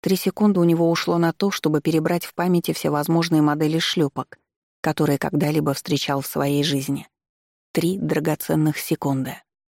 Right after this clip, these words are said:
Это либо переделанная Акита сто семьдесят восемь, либо сарс восемьдесят пять. Основной двигатель вот здесь, где прикреплена фальшивая антенна.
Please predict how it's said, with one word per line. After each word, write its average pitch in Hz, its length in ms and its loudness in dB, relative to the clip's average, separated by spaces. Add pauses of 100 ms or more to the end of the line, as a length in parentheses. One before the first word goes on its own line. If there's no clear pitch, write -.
(760)
Это 139 260 0
либо 143 280 2
переделанная 139 840 2
Акита 147 340 -2
сто - 160 -4
семьдесят 135 540 0
восемь, 135 420 -4 (500)
либо 147 300 0
сарс - 400 -4
восемьдесят 139 640 0
пять. 131 300 -6 (580)
Основной 147 440 2
двигатель 156 500 2
вот 143 240 0
здесь, 143 440 -2 (200)
где 156 240 2
прикреплена 143 560 0
фальшивая 135 560 0
антенна. 131 480 -2